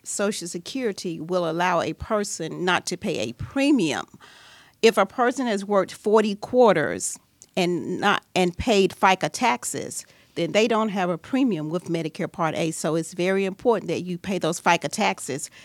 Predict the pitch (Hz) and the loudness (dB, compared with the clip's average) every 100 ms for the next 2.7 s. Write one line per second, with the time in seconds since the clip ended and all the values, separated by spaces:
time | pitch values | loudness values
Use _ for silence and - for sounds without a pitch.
0 | - - 175 190 190 190 175 294 294 - | -8 -2 2 2 2 0 0 2 2 4
1 | 202 180 143 165 175 160 190 190 151 151 | 4 4 4 2 2 4 6 6 4 4
2 | 202 262 - - 190 190 | 8 8 6 6 4 4